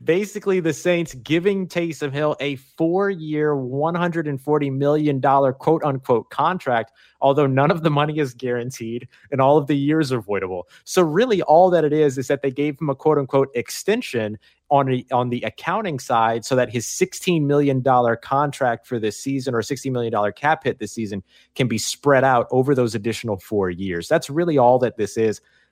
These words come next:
Why they chose to also affix a thirty-five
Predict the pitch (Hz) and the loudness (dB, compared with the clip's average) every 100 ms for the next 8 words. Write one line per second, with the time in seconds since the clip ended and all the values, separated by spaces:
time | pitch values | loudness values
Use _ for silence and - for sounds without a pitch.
0 | _ 117 127 165 190 185 160 - 156 160 | _ 0 4 6 4 2 0 0 2 2
1 | 165 - 156 131 151 - 170 151 127 - | -2 -8 -4 0 0 2 2 2 0 0
2 | 156 - - - _ - 123 151 160 165 | -2 -2 -16 -18 _ -10 -2 0 2 0
3 | - 156 156 156 135 | 0 2 2 0 -4